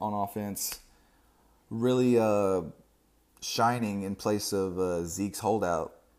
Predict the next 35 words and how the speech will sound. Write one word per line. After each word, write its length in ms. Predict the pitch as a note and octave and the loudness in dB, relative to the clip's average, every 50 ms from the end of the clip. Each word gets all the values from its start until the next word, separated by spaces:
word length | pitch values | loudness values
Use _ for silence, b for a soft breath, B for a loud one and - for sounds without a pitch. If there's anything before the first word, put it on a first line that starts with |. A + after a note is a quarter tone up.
| _ _ _ | _ _ _
you 120 | F#2 F#2 E2+ | -16 -14 -12
know, 120 | D#2+ D#2 | -12 -12
taking 360 | D#2+ - F#2+ F#2 G2 G2+ G2 | -8 -8 -8 -6 -6 -6 -6
advantage 460 | F#2+ F2 E2+ F#2+ F#2+ G2 G2 G2 F2+ F#2+ | -6 -4 -2 -2 -2 -2 -2 -2 -2 -2
of 120 | F#2 F2+ | 0 0
all 140 | F2+ F2+ F2 | 0 0 0
these 180 | F2 D#2+ - - - | -2 -6 -8 -6 -4
reps. 680 | G2 G2 G2 F2 - - - - - - - - - - | -2 0 0 -2 -4 -6 -6 -6 -6 -6 -8 -10 -12 -14
You 80 | - D2+ | -12 -10
know, 140 | D#2+ D#2+ D#2+ | -10 -8 -8
he's, 340 | D#2+ E2 E2 D#2 D#2+ - - b b b b b b b _ | -8 -8 -8 -10 -12 -16 -20 b b b b b b b _
he's 160 | F#2 E2 D2 | -12 -12 -8
running 320 | D#2 F#2+ A2 A2 A2 G#2+ G#2 | -2 0 0 2 2 0 -2
the 60 | G2+ | -2
ball 260 | F#2+ G#2 G2+ G2 G2 | 0 2 2 2 2
great, 520 | F2+ F#2+ G2+ G2 G2 G2 G2 G2 G2 - - - _ - | 0 0 0 0 0 0 0 -2 -4 -6 -8 -14 _ -12
showing 380 | - - - A2+ A2+ A2+ G#2+ | -10 -6 -4 -2 -2 -2 -2
great 220 | F2+ G#2 G2+ F2+ - | -2 -2 -2 -2 -4
field 300 | - - G#2 G#2 G2+ F#2 | -4 -2 -2 -2 -2 -2
vision, 540 | G#2 G2+ G2 F#2+ F#2+ G2 G2 F#2+ G2 G2 F#2+ - - _ _ | -2 -4 -4 -4 -4 -6 -4 -6 -6 -8 -10 -14 -20 _ _
quickness 440 | - - C3 A#2+ - A#2 A2+ G#2+ - | -8 -8 -6 -4 -2 -4 -4 -2 -2
in 60 | G#2+ | -4
his 160 | G#2 F#2 - | -4 -6 -8
cuts. 720 | - - A2+ G2 F#2+ F#2+ F#2+ - - - - - - - - _ _ _ _ | -6 -4 -2 -2 -2 -2 -4 -6 -8 -8 -8 -10 -12 -16 -18 _ _ _ _
He 40 | - | -4
has 140 | G#2 G#2 G#2+ | -2 0 0
that 180 | G#2+ G2+ F#2 | 0 -2 0
breakaway 400 | E2+ G#2 G#2 G2+ - G#2 G2+ G2 | -2 -2 -2 -2 -2 -2 -2 -2
speed. 540 | F#2+ - - - G2 G2+ G2 G2 G2 G2 G#2 b b b b b b b b b b b b - | -4 -6 -6 -6 -4 -2 0 -2 -2 -4 -6 b b b b b b b b b b b b -10
And 720 | F2+ F#2 F#2+ F#2 F#2 F2+ F2 F2 F2 F2 E2+ E2+ F2 F#2+ - | -6 -6 -4 -4 -4 -4 -6 -6 -6 -6 -8 -8 -10 -8 -4
like 200 | - F#2+ F#2 - | -2 -2 -2 -2
I 60 | F#2 | -4
said, 280 | - - G#2 G2 F#2+ - | -2 0 0 0 0 -2
Kellen 240 | - A2 F2+ F#2 | -4 -4 -4 -4
Moore 480 | F2+ F2+ F#2 F#2+ F#2+ F#2+ F#2+ F2 - | -4 -2 -2 -2 -2 -2 -4 -6 -8